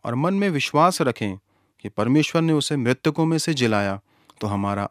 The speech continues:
उद्धार अवश्य होगा। सीधी और सरल बात है ये। आप एक काम करें, मेरे साथ ही प्रार्थना करें।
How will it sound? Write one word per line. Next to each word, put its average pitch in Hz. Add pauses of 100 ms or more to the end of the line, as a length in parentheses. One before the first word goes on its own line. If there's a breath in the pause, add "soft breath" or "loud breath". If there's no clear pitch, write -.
उद्धार 98
अवश्य 113
होगा। 95 (340)
सीधी 160
और 143
सरल 151
बात 101
है 92
ये। 92 (460)
आप 151
एक 180
काम 113
करें, 92 (300)
मेरे 117
साथ 104
ही 98
प्रार्थना 92
करें। 127